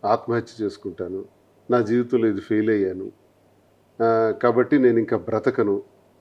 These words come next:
డిప్రెషన్లోకి పోవటం, ఇలాంటివి మానుకోవాలి. నీ వై-, నీ వైపు చూసి నేర్చుకోవాల్సింది ఏంటంటే అందరూ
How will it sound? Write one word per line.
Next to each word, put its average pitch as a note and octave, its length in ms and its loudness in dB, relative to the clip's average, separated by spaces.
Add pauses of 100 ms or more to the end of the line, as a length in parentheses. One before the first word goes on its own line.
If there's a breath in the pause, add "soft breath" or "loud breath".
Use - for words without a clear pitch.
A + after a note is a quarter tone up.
(320)
డిప్రెషన్లోకి A#2 760 2
పోవటం, F#2 480 -6 (560 soft breath)
ఇలాంటివి B2+ 720 0 (360)
మానుకోవాలి. G2+ 680 -8 (520 soft breath)
నీ A#2+ 260 2
వై-, D3 320 6
నీ C3+ 280 2
వైపు D3+ 420 0
చూసి B2+ 200 -6
నేర్చుకోవాల్సింది A2+ 720 -4
ఏంటంటే F#2+ 340 -10
అందరూ G#2 320 -8